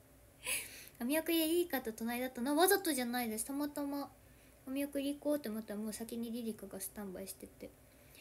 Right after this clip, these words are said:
リリカと隣でした、今日は。そう。 <coughs>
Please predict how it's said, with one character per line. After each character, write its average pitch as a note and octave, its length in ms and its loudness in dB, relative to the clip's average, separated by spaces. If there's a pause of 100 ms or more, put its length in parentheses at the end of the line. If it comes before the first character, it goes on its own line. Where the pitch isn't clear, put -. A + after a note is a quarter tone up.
(320)
リ A3 80 -6
リ G3+ 80 -8
カ - 120 -10
と - 180 -14
隣 F3+ 340 -8
で F#3+ 140 -10
し - 80 -8
た、 - 180 -18
今 - 20 -20
日 - 60 -18
は。 - 60 -20 (280)
そ - 180 -12
う。 - 1200 -2
<coughs> - 40 -6